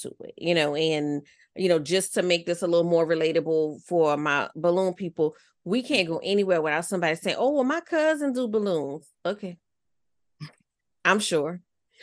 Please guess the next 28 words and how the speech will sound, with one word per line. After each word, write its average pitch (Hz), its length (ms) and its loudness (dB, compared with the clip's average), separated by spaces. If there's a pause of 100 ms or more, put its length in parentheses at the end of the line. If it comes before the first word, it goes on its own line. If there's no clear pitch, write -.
(200)
Um, 233 640 4
you 285 160 2
know, 294 160 4
and 277 140 4
that's 294 200 4
no 294 440 6
offense 285 580 2
to 302 80 -4
your 269 180 0
cousin. 285 320 -2
Your 226 140 0
cousin 262 280 -4
probably 247 280 -2
does 254 260 0
balloons. 175 480 0
I 196 120 0
mean, 202 420 0
you 254 140 -6
know, 214 320 -2 (320)
but 208 500 6
there's 208 300 2
levels 240 420 -2
to 147 140 -6
this. - 300 -10
There's, 185 340 0
there's, 185 280 2
you 240 140 0
know, 180 380 2